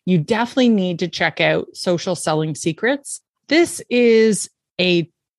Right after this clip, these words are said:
twelve month program that we actually offer inside of the Authentic Marketing Funnel membership.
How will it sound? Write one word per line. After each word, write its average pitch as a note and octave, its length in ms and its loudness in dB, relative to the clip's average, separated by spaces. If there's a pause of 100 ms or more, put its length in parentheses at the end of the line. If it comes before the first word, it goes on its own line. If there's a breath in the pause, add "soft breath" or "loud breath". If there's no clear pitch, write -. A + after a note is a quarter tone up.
twelve A#3+ 640 -2
month F3 640 -6 (340)
program E3+ 840 0 (260)
that F#3 100 2
we F#3 140 2
actually F3+ 380 -2
offer E3 440 0
inside D3+ 600 -2
of D3 400 -2 (160)
the D#3+ 260 -2
Authentic D#3 460 -2
Marketing D#3 600 -2 (200)
Funnel D#3+ 320 -2
membership. F3 640 -2